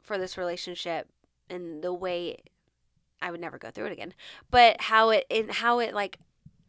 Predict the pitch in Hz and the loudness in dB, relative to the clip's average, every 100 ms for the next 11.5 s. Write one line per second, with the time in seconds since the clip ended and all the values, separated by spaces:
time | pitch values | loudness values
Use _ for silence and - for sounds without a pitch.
0 | - 226 220 202 - 202 196 214 208 - | -10 -4 -2 -2 -2 -2 -2 -4 -6 -2
1 | 180 180 - 175 180 185 180 180 - 180 | 0 0 -2 -10 -8 -8 -6 -8 -8 -10
2 | 180 - 180 - 180 170 175 - 175 170 | -10 -8 -10 -8 -8 -10 -10 -8 -8 -8
3 | 170 170 170 170 - _ _ - - 214 | -8 -8 -8 -10 -12 _ _ -18 -8 -8
4 | 185 185 185 180 180 - 180 185 156 170 | -4 -4 -2 -2 -4 -6 -8 -2 -2 -2
5 | 175 - 175 165 175 175 156 175 170 170 | -4 -8 -10 -8 -10 -6 -6 -4 -8 -6
6 | 180 170 190 185 185 185 180 185 - 170 | -8 -8 -12 -10 -8 -8 -8 -10 -8 -4
7 | 160 175 175 165 151 156 156 156 135 170 | -4 -4 -6 -6 -6 -10 -6 -4 -2 -4
8 | - 175 156 - - 160 170 180 180 180 | -8 -10 -8 -8 -10 -12 -6 -4 -4 -2
9 | 180 196 220 - _ _ _ _ _ - | -4 -4 -8 -16 _ _ _ _ _ -8
10 | 208 185 180 180 160 165 180 185 202 208 | -6 -4 -4 -6 -6 -8 -8 -10 -10 -10
11 | 208 220 208 214 | -6 -4 -4 -4